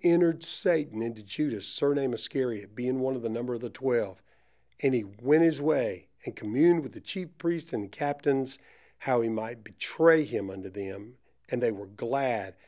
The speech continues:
and coveted to give him money. So today we turn the page to chapter twenty-two of Doctor Luke's teaching on the life of Jesus and the march to Calvary. It's in full gait.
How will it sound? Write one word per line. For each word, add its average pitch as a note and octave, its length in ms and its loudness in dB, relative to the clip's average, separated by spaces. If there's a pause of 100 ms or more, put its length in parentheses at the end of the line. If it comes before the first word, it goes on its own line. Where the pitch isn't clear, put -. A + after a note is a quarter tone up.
(120)
and - 100 -20 (100)
coveted B2+ 480 -2
to A2 80 -16
give B2 380 -4
him - 140 -20
money. A2 520 -12 (1040)
So D#3 200 -2
today F#3 320 12
we A3+ 160 8
turn G#3+ 300 10
the E3 80 6
page F3 460 8
to C#3+ 100 -8
chapter D3 340 4
twenty-two D#3 540 2
of B2+ 100 0
Doctor B2+ 340 0
Luke's B2+ 260 -4
teaching D3 360 -6
on B2+ 120 0
the A#2+ 80 -2
life B2+ 280 -4
of B2 60 -6
Jesus C3 640 -4 (680)
and C3+ 140 2
the A#2+ 60 2
march D3+ 380 4
to C#3+ 80 -10
Calvary. D#3 600 2 (840)
It's - 140 -14
in B2+ 120 4
full C#3+ 280 4
gait. G#2+ 520 -4